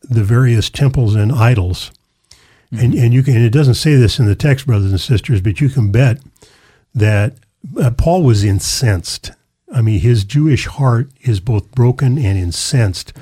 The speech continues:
Speaker 1: by the idolatry that he has seen around that city. Um, his biblically saturated heart is deeply offended by that. And when, when he gets up on Mars Hill, he doesn't say,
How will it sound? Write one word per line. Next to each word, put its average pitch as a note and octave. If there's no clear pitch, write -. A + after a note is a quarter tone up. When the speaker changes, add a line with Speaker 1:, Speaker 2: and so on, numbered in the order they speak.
Speaker 1:
by A2
the G#2
idolatry A2
that G2+
he A#2
has F#2+
seen A2
around G2+
that F#2+
city. F#2+
Um, F#2+
his G#2+
biblically A#2+
saturated A#2
heart A2+
is G2
deeply G#2+
offended G#2
by F2
that. E2
And G#2+
when, B2
when D3+
he G#2+
gets C#3
up C#3
on B2+
Mars B2+
Hill, A2
he G#2+
doesn't B2
say, A2